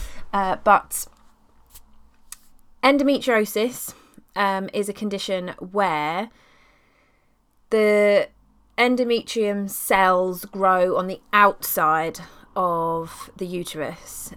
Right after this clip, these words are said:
and adeno is when the, um, endometrium grows into the muscle wall, uh, of the, um, uterus, and,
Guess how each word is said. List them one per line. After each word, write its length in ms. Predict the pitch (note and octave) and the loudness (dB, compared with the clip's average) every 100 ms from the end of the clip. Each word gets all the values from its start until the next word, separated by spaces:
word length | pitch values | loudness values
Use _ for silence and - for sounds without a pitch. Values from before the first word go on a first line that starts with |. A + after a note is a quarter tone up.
| - | -10
and 520 | F#3+ F#3 F#3 F3+ F3+ - | -6 -6 -6 -8 -8 2
adeno 600 | A3+ G3+ F3+ F3 F3+ - | 2 2 -4 -2 -4 -4
is 280 | F#3 F3 F3 | -6 -6 -8
when 600 | F3+ F3 F3 F3 F3 - _ _ - | -6 -6 -6 -10 -12 -14 _ _ -12
the, 580 | F3+ F3 F3+ F3+ - - _ _ _ - | -10 -10 -12 -14 -16 -18 _ _ _ -10
um, 300 | E3+ E3 - | -10 -10 -12
endometrium 560 | F#3 F3 F3 - F3 E3+ | -12 -10 -12 -12 -16 -6
grows 320 | F3+ F3+ E3+ | -4 -4 -6
into 340 | F#3 F3+ - | -8 -8 -10
the 100 | F3 | -10
muscle 540 | F3+ F#3 F#3 - F#3 E3 | -8 -2 -2 -2 -10 -10
wall, 540 | E3 F#3 E3+ D#3 D3+ - - - - - | -2 -2 0 -4 -10 -16 -20 -20 -20 -8
uh, 260 | F3+ F3 - | -6 -6 -6
of 280 | F3 E3 - | -8 -10 -10
the, 280 | F3+ E3 D#3 - _ _ _ - | -6 -6 -8 -12 _ _ _ -14
um, 380 | E3+ D#3 D#3 D#3 - | -10 -10 -12 -16 -10
uterus, 720 | E3+ E3 E3 D3+ E3 - - - - - - | -10 -10 -12 -12 -14 -18 -16 -16 -18 -18 -2
and, 800 | G3+ G3 G3 F#3+ F#3+ F#3+ F#3 | 0 2 0 -2 -4 -6 -8